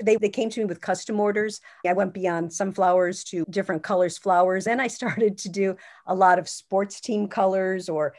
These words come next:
college colors, and they really sold. People came to me with hubcaps that they had, that they asked me if I would paint for them. There was, uh, one woman who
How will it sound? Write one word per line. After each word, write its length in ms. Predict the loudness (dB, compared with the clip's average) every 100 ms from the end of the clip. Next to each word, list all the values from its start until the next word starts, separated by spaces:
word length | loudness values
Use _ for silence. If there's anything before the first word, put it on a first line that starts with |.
| _
college 600 | 0 4 4 4 -2 -14 _
colors, 340 | -2 0 0
and 160 | -4 0
they 120 | 0
really 320 | 0 0 0
sold. 420 | -2 0 2 2 -2
People 220 | -8 -8
came 260 | -6 -4 -4
to 100 | -4
me 140 | -4
with 180 | -4 -6
hubcaps 560 | -6 -8 -2 -4 -4 -6
that 240 | -6 -6 -12 _ _
they 100 | 0
had, 420 | 2 4 4 2 -2 -6
that 100 | -4
they 100 | -2
asked 280 | -2 -2 -4
me 140 | -4
if 120 | -2
I 120 | -2
would 180 | -2 -4
paint 240 | -4 -4 -4
for 140 | -2
them. 260 | 0 0 -2 -10 _
There 120 | 2
was, 180 | 2 2
uh, 220 | 0 2 4
one 220 | 4 4
woman 260 | 2 2
who 260 | 0 0 -2